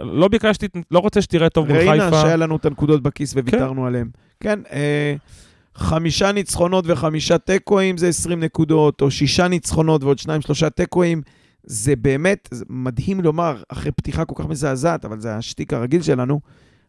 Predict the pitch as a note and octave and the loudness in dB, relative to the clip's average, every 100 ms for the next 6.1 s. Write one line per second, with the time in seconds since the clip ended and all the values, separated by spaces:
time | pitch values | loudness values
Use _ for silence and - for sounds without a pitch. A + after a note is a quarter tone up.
0 | _ - C#3+ - F#3 G#3 D3 D3 C#3 C3+ | _ -6 -2 2 4 4 2 2 2 2
1 | F#3+ G#3+ _ - _ _ _ _ _ _ | 0 0 _ -20 _ _ _ _ _ _
2 | - C#3 C#3+ F3+ A3+ A#3 A3+ G#3 G#3+ A#3+ | -6 0 2 4 4 4 4 4 4 4
3 | A#3 - A#3+ G#3+ G3+ D4+ A#3 D3 B2 D3 | 2 0 0 0 0 0 -2 -6 -4 -2
4 | - C#3 B2+ A2+ A#2+ F#3 F#3+ - F#3 D3 | 0 -2 -4 -4 -2 0 0 0 0 2
5 | D#3 D3+ C3+ D3 C3+ F3+ G3 - C#3+ G3 | 0 -2 -4 -4 0 0 0 -4 -4 -4
6 | E3 | -4